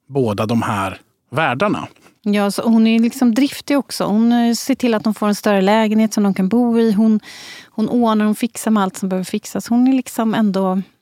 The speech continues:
Speaker 1: Ja, för,
Speaker 2: Mm.
Speaker 1: från att det här beslutet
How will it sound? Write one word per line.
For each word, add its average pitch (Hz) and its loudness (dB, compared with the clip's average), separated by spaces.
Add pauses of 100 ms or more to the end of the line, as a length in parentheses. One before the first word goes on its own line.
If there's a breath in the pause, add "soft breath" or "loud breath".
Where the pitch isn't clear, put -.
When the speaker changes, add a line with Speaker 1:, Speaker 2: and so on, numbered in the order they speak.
(300)
Speaker 1:
Ja, 156 -2 (100)
för, 180 0
Speaker 2:
Mm. 269 0
Speaker 1:
från 208 2
att 202 -2
det 196 0
här 147 0
beslutet 123 -4